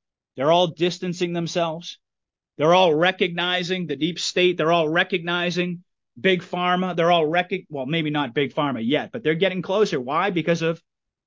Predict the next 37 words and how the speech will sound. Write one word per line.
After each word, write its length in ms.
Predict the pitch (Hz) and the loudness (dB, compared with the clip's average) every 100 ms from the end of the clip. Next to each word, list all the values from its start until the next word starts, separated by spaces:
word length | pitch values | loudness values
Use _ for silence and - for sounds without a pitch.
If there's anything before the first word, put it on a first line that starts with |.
| _ | _
none 180 | 131 156 | -4 0
other 260 | 196 220 160 | 2 2 0
than 360 | 151 160 196 | -2 -4 -4
R 180 | 123 139 | -6 0
F 200 | 165 175 | 0 0
K. 320 | 220 254 - _ _ _ _ _ _ _ _ _ _ _ _ _ _ _ _ _ _ _ _ _ _ _ _ _ _ _ _ _ _ _ - | -2 -2 -8 _ _ _ _ _ _ _ _ _ _ _ _ _ _ _ _ _ _ _ _ _ _ _ _ _ _ _ _ _ _ _ -8
I 60 | |
mean, 140 | 147 156 | -4 -2
you 100 | 175 | -2
can, 180 | 220 170 | -2 -4
you 220 | 160 180 | -6 -6
can 140 | 180 | -4
say 340 | 151 190 180 139 | -2 0 0 -2
all 240 | 160 175 | 0 2
day 140 | 175 | 2
long 280 | 165 190 180 | 0 -2 -2
you 80 | 143 | -2
don't 160 | 147 147 | -4 -4
think 140 | 147 | -4
he's 140 | 151 | -4
a 60 | 143 | -4
Republican 640 | 127 - - 156 - 147 | -8 -6 -6 -4 -4 -4
or 80 | 143 | -4
you 120 | 123 | -2
don't 200 | 147 151 - | -2 -2 -6
agree 280 | 135 139 156 | -8 -4 -2
with 120 | 147 | -2
him 100 | 143 | -2
on 140 | 147 | -4
the, 180 | 147 135 - | -4 -4 -6
all 140 | 139 | -4
these 180 | 143 123 | -4 -4
different 300 | 151 143 117 | -6 -6 -6
policies. 400 | 156 175 160 120 | -4 -2 -4 -6
I 120 | 131 | -2
don't 160 | 220 170 | 0 2
either. 260 | 285 156 | 0 0